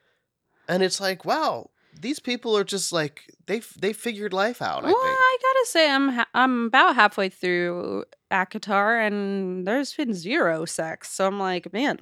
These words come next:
Speaker 1: Really?
Speaker 2: it's not a smutty book <laughs> yet, I
Speaker 1: Yeah.
Speaker 2: don't think." I mean, unless I'm, again, missing something,
Speaker 1: A lot of
Speaker 2: but
Speaker 1: stabbing?
Speaker 2: Um, there has been a bit of stabbing, yes.
Speaker 1: Well, I will, okay, that's good. So penetration, at least.
Speaker 2: Yeah, there was, there was some,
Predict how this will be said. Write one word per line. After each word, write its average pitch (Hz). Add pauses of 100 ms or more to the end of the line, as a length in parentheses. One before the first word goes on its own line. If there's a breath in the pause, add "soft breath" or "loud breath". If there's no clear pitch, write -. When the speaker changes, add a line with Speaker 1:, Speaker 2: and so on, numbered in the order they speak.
(100)
Speaker 1:
Really? 147
Speaker 2:
it's -
not 294
a 262
smutty 233
book 208
<laughs> -
yet, 226
I -
Speaker 1:
Yeah. 190
Speaker 2:
don't 247
think." 311 (400 loud breath)
I 214
mean, 208
unless 233
I'm, 277
again, 208
missing 208
something, 170
Speaker 1:
A 180
lot 135
of 135
Speaker 2:
but 156
Speaker 1:
stabbing? 180 (1120 soft breath)
Speaker 2:
Um, 226
there 220
has 208
been 175
a -
bit 156
of -
stabbing, -
yes. -
Speaker 1:
Well, 170
I 170
will, 190
okay, 127
that's 110
good. -
So 117
penetration, 139
at -
least. -
Speaker 2:
Yeah, 175
there 180
was, 240
there 320
was 320
some, 262